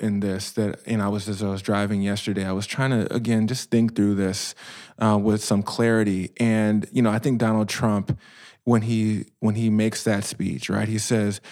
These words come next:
you know, "They are not respecting our country and they are not respecting our heritage." And I think for me, that's part of one of the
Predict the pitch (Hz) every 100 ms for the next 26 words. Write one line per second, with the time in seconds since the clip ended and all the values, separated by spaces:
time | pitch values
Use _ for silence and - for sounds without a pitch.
0 | - - 117 104 98 107 139 147 139 123
1 | - 98 104 107 107 90 - - 107 -
2 | 113 107 - 104 101 98 95 _ _ -
3 | 113 110 104 - 117 107 - - - 92
4 | - 117 110 - 110 123 123 113 - 110
5 | 107 107 107 - 110 - - 104 - 98
6 | 95 - _ 110 117 110 107 - 117 104
7 | 98 - - - - - - - - -
8 | 160 160 208 233 - 147 147 196 202 156
9 | 151 - 135 175 180 143 143 139 131 123
10 | 120 113